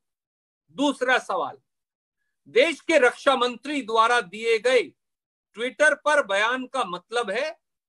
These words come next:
कि चीन से बातचीत के द्वारा हल निकलने की कोई गारंटी नहीं है।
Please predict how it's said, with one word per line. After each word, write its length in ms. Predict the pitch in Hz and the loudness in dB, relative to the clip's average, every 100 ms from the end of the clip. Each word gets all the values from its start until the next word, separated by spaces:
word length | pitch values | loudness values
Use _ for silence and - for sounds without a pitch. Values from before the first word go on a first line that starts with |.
| _ _ _ | _ _ _
कि 120 | 254 247 | -4 -4
चीन 440 | - 262 302 294 | -4 -6 -6 -8
से 220 | - 294 | 0 0
बातचीत 760 | 185 135 214 247 - 277 294 - | 0 0 0 0 -4 -6 -6 -8
के 120 | 247 208 | -6 -4
द्वारा 480 | 202 240 214 139 - _ _ _ _ - | 0 0 -2 -6 -12 _ _ _ _ -2
हल 240 | 254 311 240 | -2 0 -4
निकलने 580 | 214 214 262 254 262 | -8 -6 -6 -4 -8
की 200 | 254 311 | -8 -10
कोई 680 | 294 _ _ 233 262 311 320 | -10 _ _ 2 4 4 0
गारंटी 840 | 208 135 180 196 240 262 262 302 285 | -8 -6 0 2 2 -2 -6 -10 -10
नहीं 420 | 196 190 247 262 | -10 -10 -8 -10
है। 140 | 190 | -10